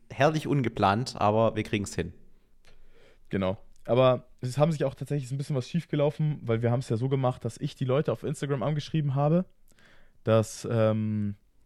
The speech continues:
Speaker 2: sie sich bei mir melden sollen bez-, oder mir das Pa-, Geld paypalen sollen mit den Infos.
Speaker 1: Mhm.
Speaker 2: Und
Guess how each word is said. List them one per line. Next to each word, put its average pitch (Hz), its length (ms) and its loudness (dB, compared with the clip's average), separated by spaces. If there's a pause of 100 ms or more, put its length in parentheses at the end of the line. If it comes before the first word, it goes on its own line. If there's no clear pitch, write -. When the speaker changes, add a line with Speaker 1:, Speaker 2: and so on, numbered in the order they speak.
(140)
Speaker 2:
sie - 180 -6
sich 117 160 -6
bei 117 100 2
mir 113 100 -2
melden 123 280 2
sollen 131 260 2
bez-, 120 200 -8
oder 113 160 2
mir 113 100 0
das 107 120 -2
Pa-, 131 160 0
Geld 135 260 0
paypalen 156 400 0
sollen 160 240 0 (500)
mit 110 220 0
den 110 240 0
Infos. 160 500 -2 (720)
Speaker 1:
Mhm. 120 60 0
Speaker 2:
Und 117 420 2